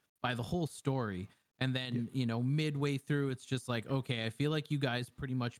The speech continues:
Speaker 1: put all the good stuff in the first half of the
Speaker 2: Yeah.
Speaker 1: season, and now you're just struggling to fill an hour-long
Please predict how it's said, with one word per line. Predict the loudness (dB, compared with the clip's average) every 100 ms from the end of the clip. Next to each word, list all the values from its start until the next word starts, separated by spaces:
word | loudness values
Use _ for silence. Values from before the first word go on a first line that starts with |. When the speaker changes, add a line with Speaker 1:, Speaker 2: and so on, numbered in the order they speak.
| _
Speaker 1:
put | -6 -2
all | 0
the | 0
good | 0 -2 -2
stuff | -2 -2 0
in | -2
the |
first | 0 -2 0 0
half | 0 0
of | 0
the | 2
Speaker 2:
Yeah. | 4 2 0 0
Speaker 1:
season, | -2 -8 -20 _
and | 0 2
now | 2 2
you're | 0 0
just | 0 -2 -4 -20 _ _ _
struggling | 0 0 2 2 2 0
to | 0 -2
fill | 0 0 2 2 0 0 -2 -8 _ _ _ _
an | 0 2
hour-long | 2 2 2 2 2 2 2 0 -2